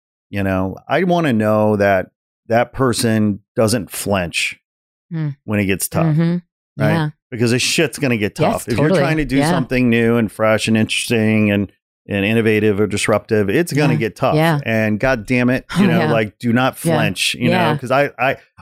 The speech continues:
Speaker 1: I enjoy the struggle. I enjoy
Speaker 2: Yes.
Speaker 1: the, the danger,
Speaker 2: Yes.
Speaker 1: you know?
Speaker 2: Yeah, me too.
Speaker 1: And I need to know the person next to me
Speaker 2: Mm-hmm.
Speaker 1: is,
Speaker 2: Ride
Speaker 1: uh,
Speaker 2: or
Speaker 1: in
Speaker 2: die.
Speaker 1: there. Yeah, exactly.
Speaker 2: Yeah, I'm with you. Honestly, look, it gets really hard. I, I'll, you know, I'll be,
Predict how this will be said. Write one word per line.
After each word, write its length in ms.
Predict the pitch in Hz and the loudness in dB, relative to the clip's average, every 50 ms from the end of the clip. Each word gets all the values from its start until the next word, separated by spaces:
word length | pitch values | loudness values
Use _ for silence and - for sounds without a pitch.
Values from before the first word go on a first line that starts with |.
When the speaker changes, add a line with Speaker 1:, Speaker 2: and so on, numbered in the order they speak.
| - - | -10 -4
Speaker 1:
I 140 | 139 160 170 | 0 0 2
enjoy 600 | 180 180 160 151 139 107 107 127 117 131 139 151 | 2 2 2 0 0 0 0 2 2 4 2 2
the 100 | 165 156 | 0 -2
struggle. 420 | - - 170 165 165 165 180 156 | -2 0 0 0 2 2 0 2
I 140 | 113 120 127 | 2 2 2
enjoy 400 | 127 127 123 117 104 92 - - | 2 2 2 0 0 0 0 2
Speaker 2:
Yes. 360 | 135 139 139 131 143 151 151 | 2 2 2 2 2 0 0
Speaker 1:
the, 140 | 143 151 151 | 0 0 0
the 140 | 135 135 147 | 0 0 0
danger, 580 | 123 135 139 143 139 131 131 143 151 175 175 - - | 0 2 2 2 2 0 0 0 -2 -2 -4 -8 -14
Speaker 2:
Yes. 100 | 110 110 | -8 -4
Speaker 1:
you 100 | 131 127 | -2 0
know? 220 | 127 135 160 170 - _ _ _ _ _ _ _ _ _ | 0 0 0 -2 -6 _ _ _ _ _ _ _ _ _
Speaker 2:
Yeah, 120 | - 160 | -8 -4
me 140 | 156 160 160 | -2 0 -2
too. 180 | 151 - - 143 | -2 0 0 0
Speaker 1:
And 260 | 143 131 127 123 120 | 2 2 2 2 0
I 140 | 117 123 127 | 2 2 2
need 180 | 139 147 143 | 2 2 0
to 100 | 110 139 | 0 0
know 240 | 139 123 127 127 123 | 0 2 2 2 2
the 80 | 123 101 | 2 0
person 340 | - 139 135 123 - 120 104 | 0 0 0 0 0 0 0
next 260 | 110 117 113 - - | 0 0 -2 -2 -2
to 80 | 160 | -2
me 340 | 156 156 160 170 170 147 - _ - | 0 0 2 2 0 -2 -4 _ -4
Speaker 2:
Mm-hmm. 220 | 147 147 156 160 123 | -2 0 2 2 2
Speaker 1:
is, 320 | 117 113 110 101 95 139 | 2 2 2 0 0 0
Speaker 2:
Ride 200 | 143 151 165 - | 0 2 2 2
Speaker 1:
uh, 40 | 202 | 2
Speaker 2:
or 40 | 202 | 2
Speaker 1:
in 60 | 202 139 | 2 2
Speaker 2:
die. 280 | 139 151 160 156 147 | 2 2 2 2 0
Speaker 1:
there. 180 | 139 139 120 - 76 | 0 -2 -2 -4 -4
Yeah, 300 | 76 135 139 127 - - - _ - - | -2 0 0 0 0 -4 -10 _ -20 -14
exactly. 680 | - 104 98 87 82 82 104 87 85 82 - - - 147 | -10 -8 -8 -6 -2 -2 0 0 0 -2 -4 -6 -4 0
Speaker 2:
Yeah, 240 | 135 131 135 135 131 - _ _ _ | 0 0 0 -2 -4 -8 _ _ _
I'm 180 | 160 160 170 160 | -2 0 2 2
with 160 | 160 156 - | 2 0 0
you. 160 | 156 147 139 139 - - - - - - _ - | 0 0 0 -2 -4 -12 -20 -20 -20 -12 _ -2
Honestly, 600 | 175 180 190 190 - - 190 185 180 170 - _ - | 0 0 0 0 0 0 2 2 2 0 -2 _ -2
look, 220 | 160 165 139 - 151 | -2 -2 0 -2 -4
it 60 | 147 | -4
gets 220 | - 180 160 - - | -2 -2 -2 -2 0
really 220 | 156 151 151 151 | 2 2 2 2
hard. 420 | 147 143 135 127 123 127 123 123 - - | 2 2 2 2 2 2 2 0 -2 -2
I, 120 | 156 - - | -4 -2 -2
I'll, 240 | - 156 151 - - | -2 -2 -4 -4 -6
you 120 | - 156 | -4 -2
know, 140 | 135 139 - | -2 -2 -2
I'll 160 | - - 160 143 | -2 -2 -2 0
be, 260 | 139 147 139 139 - | 0 0 -2 -2 -4